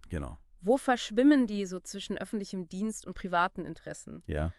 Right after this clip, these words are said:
Speaker 2: Das ist, glaub ich, eine wichtige Herausforderung für die Aufrechterhaltung einer unparteiischen Regierungsführung.
Speaker 1: Und gerade im Hinblick auf Elon Musk, der ja nicht nur der Chef von Starlink ist, sondern auch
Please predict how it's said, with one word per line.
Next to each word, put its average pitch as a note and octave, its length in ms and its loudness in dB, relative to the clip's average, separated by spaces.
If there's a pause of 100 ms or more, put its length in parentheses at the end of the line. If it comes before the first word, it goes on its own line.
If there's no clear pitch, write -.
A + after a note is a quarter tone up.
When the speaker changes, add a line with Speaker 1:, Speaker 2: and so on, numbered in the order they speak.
(200)
Speaker 2:
Das G#3 180 -2
ist, - 100 -6
glaub F3+ 160 2
ich, E3 80 -4
eine D#3+ 120 -4
wichtige E3 320 -4
Herausforderung D3+ 480 -4
für - 160 -8
die D3+ 180 -8
Aufrechterhaltung D#3 880 -4
einer D3+ 240 -4
unparteiischen D#3 600 -8
Regierungsführung. D3 960 -10 (160)
Speaker 1:
Und G#2+ 200 6
gerade G#2+ 280 6
im G#2+ 80 8
Hinblick G2 320 8
auf E2+ 180 6
Elon F2 320 4
Musk, - 640 0
der D#2 160 4
ja C#2+ 440 4
nicht F2 220 0
nur F#2 100 4
der D#2 140 4
Chef - 200 2
von D2+ 180 0
Starlink G#2+ 440 4
ist, C#2+ 200 -4
sondern E2 240 2
auch D#2+ 240 -2